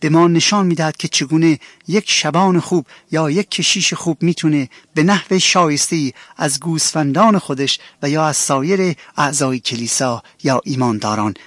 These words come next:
نگاهداری کند، که اجازه می‌خوام ابتدا آیات رو براتون بخونم و بعد پیرامون معنی آیات توضیح به عرض شریفتون برسونم.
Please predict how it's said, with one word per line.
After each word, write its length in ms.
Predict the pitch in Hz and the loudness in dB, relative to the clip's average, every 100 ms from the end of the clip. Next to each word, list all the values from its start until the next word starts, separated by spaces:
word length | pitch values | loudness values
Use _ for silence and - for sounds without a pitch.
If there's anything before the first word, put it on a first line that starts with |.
| _ | _
نگاهداری 580 | 143 131 107 - 113 95 | -2 -2 -4 -4 -6 -6
کند، 340 | - 101 98 _ _ _ _ | -10 -12 -12 _ _ _ _
که 100 | - | -8
اجازه 300 | 123 135 127 | -4 -2 0
می‌خوام 320 | 147 - 139 131 | -2 0 -2 -2
ابتدا 540 | 131 - 120 117 107 - - - | -6 -8 -6 -6 -8 -12 -20 -6
آیات 440 | 127 120 117 - | -2 -2 -4 -4
رو 80 | 113 | -6
براتون 340 | 110 113 120 | -6 -8 -8
بخونم 420 | 113 139 190 214 170 - - - | -8 -4 -2 -2 -2 -8 -12 -4
و 100 | 123 | -2
بعد 260 | 123 123 - - - | -2 -6 -10 -20 -12
پیرامون 500 | - 117 110 117 117 | -6 -4 -2 -2 -2
معنی 420 | 113 110 113 117 | -2 -2 -2 -2
آیات 300 | 107 107 107 - | -2 -4 -6 -6
توضیح 460 | 123 107 113 104 - | -4 -4 -6 -8 -8
به 60 | |
عرض 220 | 107 - | -8 -6
شریفتون 540 | 107 - 107 95 104 101 | -2 -2 -4 -6 -8 -6
برسونم. 460 | 101 - - - | -4 -2 -4 -10